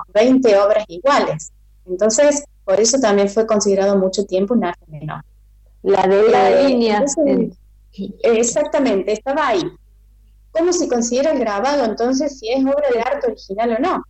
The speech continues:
Speaker 1: porque esa es otra que, como les digo, eh, se tuvo que ir abriendo paso a lo largo de la historia. Cada grabado va numerado.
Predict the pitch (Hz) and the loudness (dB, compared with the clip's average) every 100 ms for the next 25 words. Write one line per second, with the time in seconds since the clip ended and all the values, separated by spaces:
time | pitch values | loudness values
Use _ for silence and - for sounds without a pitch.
0 | _ - - 214 233 220 262 247 247 254 | _ -20 -12 -8 -8 -4 -2 0 -2 -2
1 | 294 381 - 190 170 185 180 185 202 214 | -4 -6 -8 -12 -12 -14 -18 -14 -8 -2
2 | 220 226 220 180 170 165 - 180 208 220 | 0 0 -2 -2 -4 -8 -12 -12 -6 -6
3 | 220 208 185 190 208 196 190 - 262 - | -4 -6 -4 -4 -2 -4 -4 -4 -4 -2
4 | 214 277 - 175 170 185 196 208 240 233 | -4 -4 -10 -20 -14 -6 -4 -2 -6 -4
5 | 269 233 247 - _ _ _ _ _ - | -2 -2 -4 -8 _ _ _ _ _ -4
6 | 311 311 277 247 262 254 320 226 226 254 | 0 0 0 -2 -2 -2 -2 -2 -2 -2
7 | 190 202 196 156 | -2 -2 -2 -4